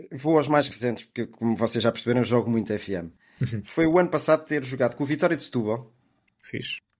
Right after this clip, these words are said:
Speaker 1: Eh, consegui pôr o Vitória de Setúbal na Liga dos Campeões passado seis épocas. Eh, não foi fácil, com muitos empréstimos, eh, ir buscar jogadores ao Sporting, Po-, eh, Benfica, eh, Porto, mas consegui pôr. Agora, mais recentemente, estou a fazer um save com o Braga.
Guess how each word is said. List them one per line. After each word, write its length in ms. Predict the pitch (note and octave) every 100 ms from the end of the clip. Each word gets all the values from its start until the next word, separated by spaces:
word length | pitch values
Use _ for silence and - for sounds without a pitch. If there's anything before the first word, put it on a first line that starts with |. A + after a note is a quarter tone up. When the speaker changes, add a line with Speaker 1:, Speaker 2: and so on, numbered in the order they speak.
| _ -
Speaker 1:
Eh, 440 | C3 C3 C3 B2+ B2+ G#2 -
consegui 280 | C#3+ C#3+ D3+
pôr 140 | D#3
o 40 |
Vitória 280 | C3+ C3+ C#3+
de 40 | C3
Setúbal 220 | C#3 C#3
na 140 | C#3
Liga 160 | C#3 C3+
dos 100 | C3+
Campeões 360 | C3 B2 B2
passado 420 | B2 B2 - A#2+ -
seis 360 | - A#2 G2+
épocas. 440 | F#2+ - - - - - - _ _ _ _
Eh, 200 | E2+ F2 G2
não 100 | G2+
foi 140 | A2+
fácil, 400 | - D#3 - D3
com 140 | C3
muitos 240 | D3+ D3+ -
empréstimos, 800 | C3+ E3+ A3 G3+ F3 E3 C#3 C3
eh, 220 | C3 B2+
ir 100 | A#2
buscar 260 | A#2+ - C3+
jogadores 280 | A#2+ B2 A2+
ao 60 |
Sporting, 580 | A2 - F#3+ F#3+ D3 A#2
Po-, 340 | - - D3+ C3
eh, 180 | A#2
Benfica, 680 | G#2 A#2 - G#3 G3 E3+ D#3 - - - -
eh, 160 | B2
Porto, 560 | B2 D3+ G3 G3 F#3+ -
mas 220 | D#3 D#3 D3+
consegui 360 | E3+ - D#3
pôr. 360 | C3+ A#2+ G#2 F2+ _ - _ _ E3+
Agora, 320 | F3 G#3+ G#3+
mais 420 | F#3+ G#3 A3 -
recentemente, 680 | - G3 F#3+ E3+ D3 A2 F#2+ - _ _ _ _ _
estou 160 | - E3
a 40 |
fazer 220 | D#3+ E3 F3
um 60 |
save 300 | E3+ F3+ F3
com 180 | - F#3+
o 40 |
Braga. 400 | E3 D#3 B2 G#2